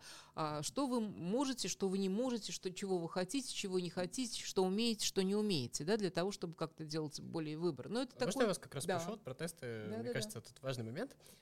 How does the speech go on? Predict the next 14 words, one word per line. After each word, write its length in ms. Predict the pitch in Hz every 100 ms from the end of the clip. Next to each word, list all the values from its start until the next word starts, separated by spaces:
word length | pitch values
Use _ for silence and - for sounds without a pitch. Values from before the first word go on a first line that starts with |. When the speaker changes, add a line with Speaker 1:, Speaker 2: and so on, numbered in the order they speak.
| _
Speaker 2:
А, 200 | 120 113
просто 260 | - 127 -
мне 80 | 117
кажется, 280 | 127 - -
когда 180 | 113
мы 80 | 113
говорим 220 | 110 107
про 100 | 95 _
профессиональное 400 | - 113 104 101
самоопределение 640 | - 101 - 139 220 185
или 60 | 113
про 120 | 117
профориентацию, 1040 | 107 107 113 95 110 110 110 110 - - 123
неважно, 340 | 120 123